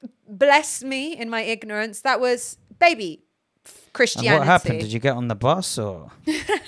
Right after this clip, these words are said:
Speaker 1: I, I got on the bus in faith.
Speaker 2: I just imagined you just walking up to the bus there and just like
Speaker 1: Walking back <laughs> off.
Speaker 2: <laughs>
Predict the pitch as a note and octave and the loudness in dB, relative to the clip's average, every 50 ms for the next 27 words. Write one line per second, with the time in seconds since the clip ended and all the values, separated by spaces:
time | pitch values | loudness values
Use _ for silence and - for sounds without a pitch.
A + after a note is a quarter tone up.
0 | A4+ - - - F4 - - - - - - - _ _ _ _ - - A3+ A#3+ | -4 -4 -4 -6 -10 -10 -10 -12 -12 -12 -14 -18 _ _ _ _ -4 -2 0 2
1 | - C4+ A#3+ A3+ G#3+ - A#3 A3+ A3+ A3 G#3+ G#3 G3+ - G#3 G3+ G3 - G#3+ G3 | 4 4 4 4 2 0 -2 -2 -2 -2 -4 -6 -4 -2 -2 -2 -2 -4 -8 -8
2 | G3 - _ - G3 F#3 F#3 F#3 F#3+ - _ _ - C3 C#3+ E3+ E3 - C#3+ B2 | -8 -8 _ -2 0 0 0 -2 -4 -8 _ _ 0 0 2 2 0 0 0 0
3 | C3 C3 B2+ A2+ A2+ A2 G#2+ G2+ G#2 A2 G#2+ G#2 G2 - A2+ A#2+ C#3+ D3 C3 - | 2 2 2 2 0 -6 -6 -6 -4 -4 -4 -4 -6 -4 -2 0 0 0 0 -2
4 | - A#2+ B2 A#2 - - - A2 G#2 G2 F#2+ C3+ C#3+ C3+ - - - - G#2+ G2 | -4 -6 -6 -6 -6 -8 -10 -8 -6 -2 2 2 2 2 2 -2 -6 -6 -8 -10
5 | F#2 F#2 F#2+ G#2 A2 A#2 _ _ _ _ _ _ _ - G#2 G#2+ G2+ G#2 G#2 G#2+ | -8 -8 -10 -10 -10 -12 _ _ _ _ _ _ _ -14 -12 -10 -10 -8 -8 -8
6 | - - - B2+ A2+ G#2+ - D#4+ D4+ E4 - - E4 B3 A#3 G3+ D4 D4 - - | -8 -4 -4 0 4 6 8 10 8 8 8 4 2 4 8 10 10 10 8 6
7 | - - G4 D#4+ - - F4+ - - - - - - - - - - - B4 - | 8 10 10 12 12 12 10 8 8 -2 -10 2 8 8 8 8 8 6 6 6
8 | - A3 - - - | 8 8 8 8 8